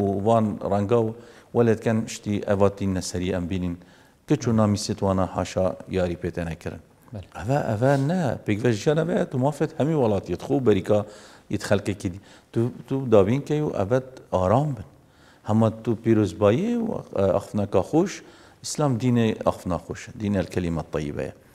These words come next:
Speaker 1: نە تەشجیع کریە کو ڕابە وێرە هەرە ماڵ، ماڵ هەرە ماڵێت، اه، ئەڤی دینێ دی خرا پیرۆز کە، نە چ جارە فتوە کەسی دایە، نە کەسی وە کریە. ئێکی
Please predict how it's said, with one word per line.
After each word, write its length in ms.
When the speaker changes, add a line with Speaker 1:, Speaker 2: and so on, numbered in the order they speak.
Speaker 1:
نە 140
تەشجیع 440
کریە 300
کو 160
ڕابە 320
وێرە 300
هەرە 160
ماڵ، 220
ماڵ 240
هەرە 220
ماڵێت، 400
اه، 560
ئەڤی 220
دینێ 320
دی 120
خرا 280
پیرۆز 360
کە، 100
نە 140
چ 40
جارە 300
فتوە 320
کەسی 280
دایە، 220
نە 60
کەسی 260
وە 140
کریە. 260
ئێکی 240